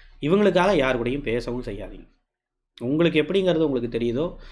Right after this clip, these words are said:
அந்த ஒரு விஷயத்த வந்து நீங்க இது பண்ணுங்க. சுயமா முடிவெடுக்கிறதுக்கு முதல்ல ஸ்டார்ட் பண்ணுங்க. சின்ன சின்ன முடிவுகளை எல்லாத்தையும் நீங்களே எடுங்க. அது உங்களுக்கு ஒரு கான்ஃபிடென்ட்டை தரும்.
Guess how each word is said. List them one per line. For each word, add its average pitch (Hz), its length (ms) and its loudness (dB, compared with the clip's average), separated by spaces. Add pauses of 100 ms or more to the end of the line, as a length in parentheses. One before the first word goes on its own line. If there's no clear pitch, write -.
(160)
அந்த 170 340 2
ஒரு 135 120 4
விஷயத்த 123 320 -4
வந்து 117 180 -4
நீங்க 107 180 -8
இது 104 100 -8
பண்ணுங்க. 92 280 -14 (180)
சுயமா 175 420 4
முடிவெடுக்கிறதுக்கு 143 760 -2
முதல்ல 117 260 -2
ஸ்டார்ட் 127 320 -6
பண்ணுங்க. 101 260 -14 (800)
சின்ன 190 260 2
சின்ன 175 200 2
முடிவுகளை 151 460 2
எல்லாத்தையும் 147 360 0
நீங்களே 123 300 -2
எடுங்க. 104 220 -12 (600)
அது 196 260 4
உங்களுக்கு 151 200 4
ஒரு 143 240 2
கான்ஃபிடென்ட்டை 151 300 -4
தரும். 98 240 -8